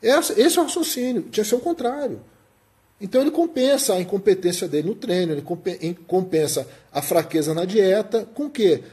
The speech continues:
Com uma grama de testosterona. Resolveu. Pô, se você, se bo-, você botar uma sirene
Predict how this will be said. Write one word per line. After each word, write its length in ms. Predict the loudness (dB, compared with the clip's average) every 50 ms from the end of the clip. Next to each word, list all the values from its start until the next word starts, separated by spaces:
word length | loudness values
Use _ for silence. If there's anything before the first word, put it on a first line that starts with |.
| -20 _
Com 80 | -10 -6
uma 160 | -6 -6 -4
grama 240 | -2 -2 -2 -2 -2
de 60 | -4
testosterona. 920 | -6 -10 -8 -8 -10 -8 -8 -8 -6 -4 -4 -4 -4 -6 -8 -8 -10 -14 -20 _
Resolveu. 720 | _ -10 -6 -6 -6 -4 -4 -4 -4 -4 -4 -6 -8 -10 -12 -16 _ _ _ _ _ _ _ _ _ _ _ _ _ _ _ _ _ _ _ _ _ _ _ _
Pô, 160 | 0 0 0
se 100 | 0 -2
você, 360 | -2 0 0 -2 0 -2 -4
se 100 | -4 0
bo-, 140 | 0 0 0
você 280 | 0 0 0 2 2
botar 240 | 4 4 4 4 4
uma 80 | 2 2
sirene 640 | 2 2 2 4 6 6 6 6 4 2 -4 -6